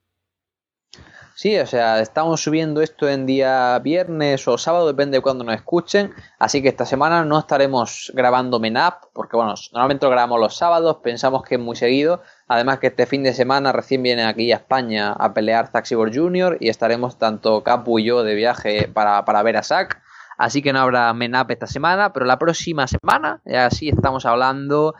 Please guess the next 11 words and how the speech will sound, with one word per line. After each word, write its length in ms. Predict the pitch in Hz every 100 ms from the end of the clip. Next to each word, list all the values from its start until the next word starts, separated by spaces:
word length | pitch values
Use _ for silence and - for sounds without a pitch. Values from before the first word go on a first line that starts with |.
| - _
del 360 | 113 113 117 113
fin 320 | - 147 139
de 80 | 123
semana, 580 | - 113 127 151 147
que 60 | 127
lo 80 | 117
mira 160 | 120
aquí 160 | 113 120
por 120 | 120
el 140 | 110 104
calendario, 720 | 110 107 110 120 117 110 110